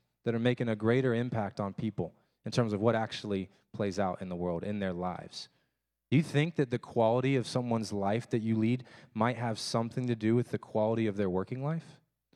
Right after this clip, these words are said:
Might have something to do with the way you send them home at the end of the day? That maybe their marriage might be tied to their self-esteem when they leave work?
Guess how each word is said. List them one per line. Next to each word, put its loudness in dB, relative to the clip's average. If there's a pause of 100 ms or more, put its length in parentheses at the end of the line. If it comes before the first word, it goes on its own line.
(640)
Might 2
have 0
something 0
to 0
do 4
with 2
the -2
way 2
you 0
send -4
them -4
home -4 (320)
at -6
the -2
end -2
of -4
the 0
day? -4 (1300)
That 2
maybe 6
their 4
marriage 2
might 0
be 2
tied -2
to 2 (320)
their 4
self-esteem -2
when -2
they 2
leave 0
work? -2